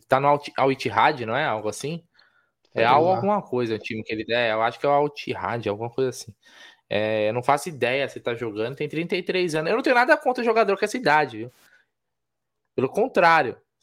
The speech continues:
Speaker 1: né? Quantos anos tem o Di Maria? <laughs> Di Maria seria muito bem-vindo. É, é, é uma questão de você trazer um cara desse, não queria o Bruno Henrique, não, não tô falando,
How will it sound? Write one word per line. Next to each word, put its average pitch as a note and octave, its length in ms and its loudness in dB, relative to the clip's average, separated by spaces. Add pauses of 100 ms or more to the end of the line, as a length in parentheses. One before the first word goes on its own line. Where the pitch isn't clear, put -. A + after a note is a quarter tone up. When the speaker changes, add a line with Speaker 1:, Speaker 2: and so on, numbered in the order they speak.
(240)
Speaker 1:
né? C3 280 -4
Quantos E3+ 340 -2
anos F3 120 0
tem E3+ 100 2
o D#3 40 -2
Di D3 120 0
Maria? C3 540 -2
<laughs> - 1400 -8
Di C3 160 -2
Maria D3 400 4
seria F3+ 420 4
muito E3 300 -4
bem-vindo. D#3 680 0 (480)
É, D3+ 260 2 (260)
é, D3 260 0
é D3 40 0
uma D3+ 140 0
questão E3 460 -2
de G3+ 160 -4
você G3 260 -4
trazer D#3+ 320 0
um D3+ 100 -2
cara D3+ 300 2
desse, D3 720 -4 (140)
não F3+ 160 -4
queria G3+ 300 -2
o D#3+ 40 -6
Bruno D3+ 200 -6
Henrique, C#3 300 -6
não, A#2 160 -12
não A2+ 140 -14
tô - 180 -20
falando, A#2+ 220 -16